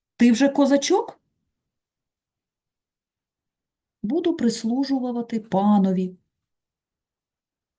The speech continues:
З передпокою Привлоцький пішов у кабінет пана й довго про щось там розмовляв.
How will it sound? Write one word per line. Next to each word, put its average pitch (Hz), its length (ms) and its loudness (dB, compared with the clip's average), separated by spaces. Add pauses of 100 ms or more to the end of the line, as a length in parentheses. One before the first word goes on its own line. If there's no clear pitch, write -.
(520)
З - 140 -8
передпокою 180 760 -2
Привлоцький 175 600 0
пішов 170 440 -2
у - 20 -8
кабінет 170 540 0
пана 262 320 2
й 180 100 4
довго 269 360 0
про 185 140 -2
щось 202 360 0
там 165 240 0
розмовляв. 165 640 -2